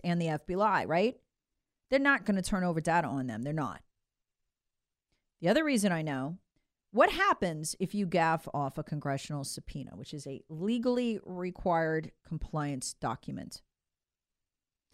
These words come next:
What is the only way Republicans have to enforce that? The Department of Injustice. The Department of Injustice has to prosecute and persecute, like they just did with Steve Bannon,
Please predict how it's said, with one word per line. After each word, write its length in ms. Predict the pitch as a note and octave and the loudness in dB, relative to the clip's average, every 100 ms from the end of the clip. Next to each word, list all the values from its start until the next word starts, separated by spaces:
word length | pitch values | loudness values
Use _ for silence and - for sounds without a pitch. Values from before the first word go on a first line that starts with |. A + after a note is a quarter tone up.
| _ _ _ | _ _ _
What 220 | F#3+ D4 | 4 6
is 220 | E4 C4 | 4 0
the 220 | G#3+ G#3+ - | 2 0 2
only 400 | A3 A#3 A3+ A3+ | 2 4 2 4
way 180 | G3 F#3+ | 6 6
Republicans 560 | F3+ F3+ F3 F3 E3+ | 4 0 -2 0 -4
have 200 | - D#3 - | -2 -2 -2
to 140 | E3 | -6
enforce 340 | D3+ - C#3+ | -6 -4 -6
that? 220 | - E2+ - _ _ _ _ _ _ _ _ _ _ | -6 -10 -12 _ _ _ _ _ _ _ _ _ _
The 100 | D4 | 4
Department 420 | C#4 B3 D#4+ D#4+ | 4 8 6 6
of 80 | D#4 | 4
Injustice. 640 | F#4 A4+ G#3+ - - - - _ _ _ _ _ _ _ _ _ _ - | 2 4 2 2 -8 -14 -16 _ _ _ _ _ _ _ _ _ _ 0
The 60 | |
Department 320 | A3+ D4+ F4 | 4 4 4
of 60 | E4 | 4
Injustice 520 | B3+ G#3+ A3+ - B3 | 4 6 4 2 -2
has 160 | G#3 F#3+ | 0 0
to 80 | B3+ | 2
prosecute 480 | E4+ G4+ F#3+ E3 | 2 2 0 -2
and 80 | F#3+ | 2
persecute, 380 | B3 A#3+ - D3+ - - - | 2 2 0 -2 -4 -18 -2
like 140 | A#3 | 4
they 120 | C4 | 4
just 300 | G#3+ C4 C4+ | 6 4 4
did 120 | B3+ | 2
with 120 | G#3 G#3+ | 2 0
Steve 180 | G#3+ | -2
Bannon, 280 | G#3 F#4+ D4+ | 0 2 0